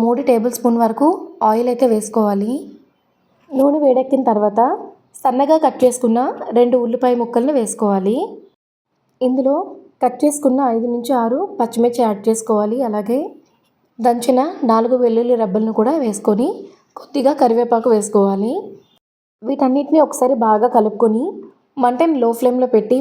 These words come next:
మూత పెట్టి ఉల్లిపాయల్ని కొంచెం మగ్గనివ్వాలి. ఉల్లిపాయలు ఇలా మగ్గితే సరిపోతుంది. ఇప్పుడు దీన్ని ఒకసారి బాగా కలుపుకొని పావు టీ స్పూన్ వరకు అల్లం వెల్లుల్లి పేస్ట్ని వేసుకోవాలి. అల్లం వెల్లుల్లి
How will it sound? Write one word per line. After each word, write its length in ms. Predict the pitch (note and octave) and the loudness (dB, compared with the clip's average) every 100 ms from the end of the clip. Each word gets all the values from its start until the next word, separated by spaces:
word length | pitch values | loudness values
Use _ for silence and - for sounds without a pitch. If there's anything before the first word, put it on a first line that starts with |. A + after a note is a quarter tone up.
| A#3+ | 0
మూత 160 | A3+ A#3+ | 0 2
పెట్టి 240 | A3+ B3 E4+ - - - _ A3+ | 2 2 0 -2 -10 -20 _ -2
ఉల్లిపాయల్ని 460 | B3 C#4 C#4 C4 A#3+ | -2 0 0 0 0
కొంచెం 280 | A3+ - F4 E4 | -2 -2 -4 -2
మగ్గనివ్వాలి. 640 | A3 G3 A#3+ G#3 G3 F#3 G#3+ F4+ - - _ _ _ _ _ _ _ _ _ _ _ _ _ _ _ _ C#4 | 0 2 2 2 -2 -2 -2 -4 -8 -16 _ _ _ _ _ _ _ _ _ _ _ _ _ _ _ _ -2
ఉల్లిపాయలు 400 | C4+ D#4 D#4 D4 | 0 0 0 0
ఇలా 120 | B3+ A#3+ | -2 -2
మగ్గితే 300 | A3 G#3+ D4+ D4 | -2 0 0 2
సరిపోతుంది. 600 | A3+ A3 A#3+ A#3+ G#3 A#3 F4 G#4+ - - C4+ | 2 2 2 2 0 0 -2 -6 -14 -10 -2
ఇప్పుడు 180 | C4 B3+ | 0 0
దీన్ని 180 | B3 B3 | 0 -2
ఒకసారి 260 | A#3+ B3 B3+ G#3+ | -2 0 0 0
బాగా 200 | A3 B3+ A#3+ | 0 0 2
కలుపుకొని 460 | G#3 G3+ A3 A#3 F4+ A4+ - _ _ _ - | 0 2 0 0 -4 -8 -12 _ _ _ -4
పావు 180 | A#3+ C#4 D4 | 0 0 0
టీ 100 | C4 B3+ | -2 -2
స్పూన్ 240 | C4+ C4 A#3 | -2 0 0
వరకు 280 | A3 D4+ F#4 C5 - A#3+ | 0 0 2 0 -2 -2
అల్లం 220 | A3+ C#4 D#4 | 0 -2 0
వెల్లుల్లి 320 | B3+ A#3 A3 G#3+ | 0 0 -2 0
పేస్ట్ని 280 | G#3 G#3 D#4+ B3 | -2 -2 0 0
వేసుకోవాలి. 640 | G#3 - G#3 G3 G3 A#3 F4 - - _ _ _ _ _ _ _ - A3 | 0 -2 -2 -2 -2 -2 -4 -8 -14 _ _ _ _ _ _ _ -4 -2
అల్లం 220 | B3 D4 | 0 0
వెల్లుల్లి 320 | C#4+ B3 B3 | 0 0 0